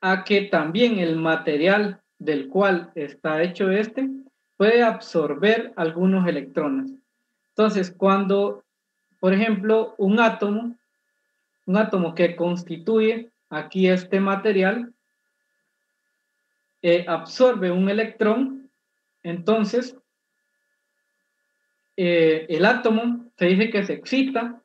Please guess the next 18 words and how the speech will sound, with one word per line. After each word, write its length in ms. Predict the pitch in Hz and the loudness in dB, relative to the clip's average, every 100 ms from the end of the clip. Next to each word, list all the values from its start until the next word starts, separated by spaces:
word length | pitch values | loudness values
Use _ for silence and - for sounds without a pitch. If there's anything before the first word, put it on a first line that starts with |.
| _ _ | _ _
y 180 | - 175 | -6 -4
tiene 260 | 196 233 220 | -2 -2 0
que 80 | 202 | 2
volverse 480 | 180 170 185 208 | 2 2 0 0
a 100 | 208 | 0
des-, 300 | 202 196 185 - - | 0 -4 -10 -12 -4
desexcitar 840 | 180 175 170 - 147 139 208 262 | -2 0 -2 -2 -8 0 0 2
para 220 | 214 175 165 | 0 2 2
volver 460 | 151 156 196 220 202 | 2 0 0 -2 -2
a 180 | 185 | -2
su 180 | 180 170 | -2 -2
estado 520 | 156 - 170 190 196 - _ _ - | -4 -4 -2 -2 -4 -12 _ _ -2
fundamental. 1080 | 190 190 175 160 143 139 - 180 160 147 _ _ _ | 2 4 4 2 0 -4 0 0 0 -4 _ _ _
Entonces, 480 | - 147 214 196 190 | -16 -2 0 0 -2
cuando 440 | - 185 185 175 170 | 0 2 2 2 0
se 160 | 180 | 2
desexcita, 880 | 170 160 156 139 - 240 233 226 226 208 | 2 2 -2 -10 -4 0 0 -2 -4 -6
entonces 540 | 180 190 190 240 240 | -4 -2 0 0 -2